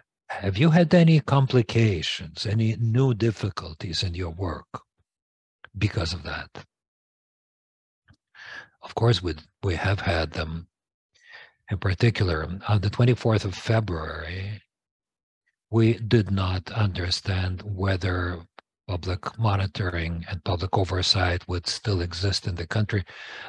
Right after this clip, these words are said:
that has to have this war, the war coming from the north, from the east, and from the south.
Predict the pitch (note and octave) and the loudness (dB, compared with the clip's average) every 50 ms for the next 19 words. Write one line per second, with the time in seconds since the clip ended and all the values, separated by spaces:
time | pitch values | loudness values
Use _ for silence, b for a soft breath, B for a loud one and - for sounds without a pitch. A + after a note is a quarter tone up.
0 | B G2+ G#2 G2 F2+ - - G2+ F#2+ G2 G2 F2+ - - - - - G2 F#2+ F2+ | B 2 2 2 2 2 2 2 4 4 4 2 2 -2 -4 -2 0 0 2 2
1 | F2+ F2 - - _ _ - _ _ _ _ _ _ _ _ _ _ _ _ _ | 0 -2 -4 -8 _ _ -20 _ _ _ _ _ _ _ _ _ _ _ _ _
2 | _ _ _ _ _ _ _ _ _ _ _ _ _ - - - G#2 F#2 F2+ E2+ | _ _ _ _ _ _ _ _ _ _ _ _ _ -2 0 2 2 0 0 -2
3 | - F#2 F#2 F#2+ - - - G#2 G2 F#2 F2+ E2+ D#2 E2 E2+ F2+ F#2+ - _ _ | -2 0 0 2 2 0 0 -2 -2 -2 0 -2 -2 -4 -4 -6 -8 -12 _ _
4 | _ _ _ _ _ _ _ _ _ _ _ _ _ _ _ _ - A#2 G#2+ G#2+ | _ _ _ _ _ _ _ _ _ _ _ _ _ _ _ _ 2 4 4 6
5 | G#2 A2+ A2 A2 G#2 G2+ G#2 F#2+ F#2 F#2 G2 G2 - - _ - A2 G2+ G2+ G2 | 6 6 6 6 4 4 2 2 0 -2 -4 -6 -8 -8 _ 0 2 2 2 2
6 | G#2 G2 - - A2 G#2 F#2+ F#2+ G#2 G#2 A2 A2 G2+ E2 D#2 D#2 - - - - | 0 -2 0 0 0 0 0 2 2 2 4 4 2 2 -2 -4 -6 -10 -14 -16
7 | - - - A2+ F#2+ F#2+ A2+ A2+ A#2 G#2+ F2 - - - - _ - G2+ F2+ F2 | -18 -6 -4 -4 -2 0 2 2 2 2 0 0 -2 -4 -6 _ -12 -12 -10 -8
8 | - A2+ G2 F#2+ A2 G2 - - C#3+ A#2+ G#2 E2+ E2 - - | -6 -6 0 0 2 2 4 4 4 4 4 2 0 -4 -8